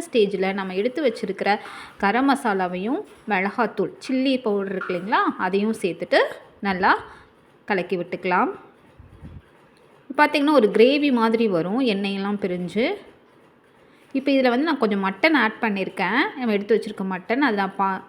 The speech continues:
வீடியோல போட மறந்துட்டேன். நீங்க மட்டன் ஆட் பண்ணிக்கோங்க. மட்டன் போட்டதுக்கப்புறம் தயிரையும் சேர்த்துட்டு நல்லா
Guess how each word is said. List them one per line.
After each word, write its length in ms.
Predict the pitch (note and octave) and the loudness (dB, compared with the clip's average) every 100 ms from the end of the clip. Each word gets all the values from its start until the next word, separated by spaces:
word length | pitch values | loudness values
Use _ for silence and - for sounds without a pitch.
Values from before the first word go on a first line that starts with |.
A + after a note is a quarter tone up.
| - A3 | -4 0
வீடியோல 260 | B3 A3 G#3 | 2 2 2
போட 140 | F#3+ A3 G#3 | 0 2 0
மறந்துட்டேன். 440 | F3+ F#3+ F3 C#4 | 0 -2 -2 -2
நீங்க 140 | F4+ A#3 F3+ | -2 -2 -2
மட்டன் 280 | - G#3+ G3+ G#3+ | -2 -4 -4 -4
ஆட் 120 | G#3 - | -6 -2
பண்ணிக்கோங்க. 460 | G#3+ G3 F#3+ F3+ F#3 C#4 G#4+ - - - - - C4+ | -4 -4 -6 -4 0 0 0 -10 -20 -20 -14 0 2
மட்டன் 300 | C4+ G#4 G4+ | 4 2 2
போட்டதுக்கப்புறம் 760 | B3+ B3+ A#3 G3+ F3+ G3+ G3 B3 - A3 | 0 0 0 0 0 0 -2 -4 0 2
தயிரையும் 520 | A#3 C4 B3+ C#4 C#4+ | 2 2 2 2 2
சேர்த்துட்டு 420 | A3+ F#3 F#3 G3+ D4 D4+ G3 | 2 0 -2 -4 -4 -2 -2
நல்லா 180 | F3+ | -2